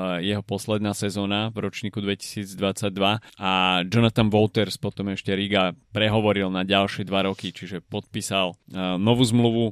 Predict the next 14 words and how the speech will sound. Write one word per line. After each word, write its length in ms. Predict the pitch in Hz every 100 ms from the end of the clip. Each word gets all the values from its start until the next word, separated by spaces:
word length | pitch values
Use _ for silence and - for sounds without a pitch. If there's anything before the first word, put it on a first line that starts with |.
| -
ale 240 | - 107 107
s 120 | -
tým, 220 | 110 104
že 280 | 98 95 90
už 140 | - 98
to 120 | 101
bude 340 | 95 92 87
s 160 | - 87
vysokou 600 | 95 98 127 110 104 95
pravdepodobnosťou 1400 | 92 92 90 95 92 92 _ - 87 110 113 107 - 113
jeho, 260 | 107 104 107 98
e, 40 | 98 - 95 92 90
posledné, 680 | - 107 - 107 104 101 101
e, 280 | 98 95